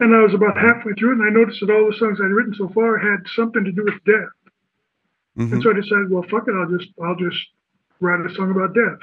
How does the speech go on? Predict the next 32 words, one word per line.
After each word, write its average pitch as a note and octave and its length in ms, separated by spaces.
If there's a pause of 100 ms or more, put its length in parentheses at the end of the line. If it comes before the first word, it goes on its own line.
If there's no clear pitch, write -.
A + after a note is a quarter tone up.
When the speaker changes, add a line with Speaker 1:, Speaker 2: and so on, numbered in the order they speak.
(160)
Speaker 1:
and F3 160
that D#3 80
was F3+ 120
Maybe. G#3 280
Speaker 2:
Mm-hmm. G#2+ 260 (720)
Speaker 1:
And A3 160
I B3 60
don't D#4 180
think C#4+ 160
it's - 160
perfect. E3+ 420 (160)
I F3+ 60
have A3+ 160
to F#3+ 80
disagree A#3 400
with A3 80
you G3 80
<laughs> - 140
there. - 280 (680)
I've, G3 360 (520)
I've A#3 180
sung C4 180
it - 120
so C#4+ 100
many C#4 160
Speaker 2:
Well, D#3 120
Speaker 1:
times. C#4 180
Speaker 2:
I - 20
think F#3+ 160
it's G3 160
a E3 80
perfect, - 840